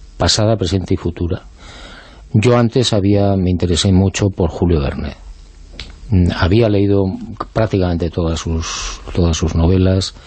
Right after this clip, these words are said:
y me fascinó. Yo me acuerdo que era un niño en Pamplona, en el cuartel de la Guardia Civil, donde yo vivía, en la Avenida Galicia.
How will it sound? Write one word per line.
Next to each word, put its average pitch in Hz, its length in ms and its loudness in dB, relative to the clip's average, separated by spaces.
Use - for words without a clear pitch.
y 85 540 4
me 87 140 0
fascinó. 76 600 -2
Yo 82 120 4
me 85 120 0
acuerdo 87 320 0
que 87 100 -2
era 82 100 0
un 85 100 0
niño 101 320 4
en 90 100 0
Pamplona, 87 580 0
en 85 100 2
el 80 100 0
cuartel 80 340 0
de 92 80 2
la 90 80 2
Guardia 85 260 0
Civil, 104 280 0
donde 80 220 -2
yo 82 140 2
vivía, 92 340 2
en 117 60 0
la 95 60 0
Avenida 87 260 2
Galicia. 107 480 0